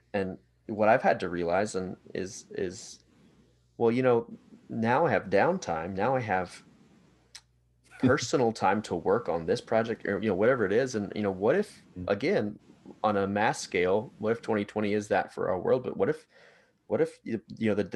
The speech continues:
Speaker 1: the death of progress is the thing that actually is gonna move you forward? <laughs>
Speaker 2: Mm-hmm.
Speaker 1: So the, the grieving thing is actually moving me forward.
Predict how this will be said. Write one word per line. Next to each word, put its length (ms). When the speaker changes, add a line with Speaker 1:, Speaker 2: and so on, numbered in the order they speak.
Speaker 1:
the 100
death 260
of 100
progress 500
is 140
the 120
thing 280
that 120
actually 300
is 100
gonna 200
move 280
you 120
forward? 600
<laughs> 60
Speaker 2:
Mm-hmm. 320
Speaker 1:
So 200
the, 300
the 140
grieving 420
thing 200
is 120
actually 320
moving 460
me 100
forward. 420